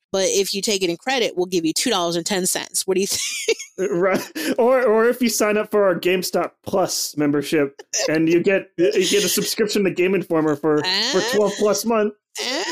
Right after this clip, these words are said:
Speaker 2: then we can give you the full, full amount. But not, e-, but no, we're, we're gonna, we're gonna take ten percent back.
Speaker 1: Yeah.
Speaker 2: So I'm like,
Speaker 1: Yeah, I, I actually Googled, like, when all the GameStop was coming,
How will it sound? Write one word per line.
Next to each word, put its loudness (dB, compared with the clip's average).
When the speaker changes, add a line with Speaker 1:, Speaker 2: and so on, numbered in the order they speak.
Speaker 2:
then 2
we 4
can 2
give 0
you 2
the -2
full, -2
full 0
amount. -4
But 0
not, 0
e-, -2
but 2
no, 2
we're, 4
we're 4
gonna, 2
we're 2
gonna 2
take -4
ten -2
percent -2
back. -8
Speaker 1:
Yeah. -2
Speaker 2:
So 0
I'm 2
like, 0
Speaker 1:
Yeah, -4
I, 0
I 0
actually -2
Googled, 0
like, -2
when 0
all 0
the 0
GameStop -2
was -4
coming, -2